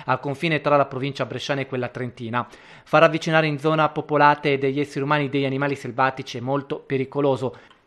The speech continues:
Da qui la richiesta di interrompere questa abitudine, lasciando che gli animali vivano in autonomia e lontano dai centri abitati.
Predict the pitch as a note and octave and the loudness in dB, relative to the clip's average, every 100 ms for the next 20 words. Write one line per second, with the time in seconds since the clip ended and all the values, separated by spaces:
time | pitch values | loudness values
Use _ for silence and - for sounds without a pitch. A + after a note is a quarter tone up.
0 | - B2+ - D#3+ E3 D3+ C#3+ C#3+ E3 D#3 | -8 -6 0 2 4 4 4 0 0 0
1 | D3+ F3+ D#3 C3 B2+ C3 D#3 D#3 C#3+ C#3 | 0 2 2 2 -2 0 0 0 0 0
2 | D3+ - C#3+ B2+ C3 F3+ D3 C3+ C3 A#2 | -2 0 0 -2 0 0 2 0 -2 -6
3 | - C#3+ C#3 C3+ C3+ C3+ C#3 C#3 A#2 D#3+ | -6 -4 -4 -4 -2 0 0 -2 -2 -2
4 | E3 D#3+ D3+ C#3+ C#3 E3+ D3 D3 E3+ E3+ | 0 0 0 -2 -2 -2 -2 -2 0 0
5 | E3+ E3 B2+ B2 C3+ C#3 C#3 C3 B2 C3+ | -2 -2 0 0 0 0 -2 -4 -6 -4
6 | B2+ A#2 B2 A2+ G#2+ C3 | -4 -4 -2 -4 -2 -6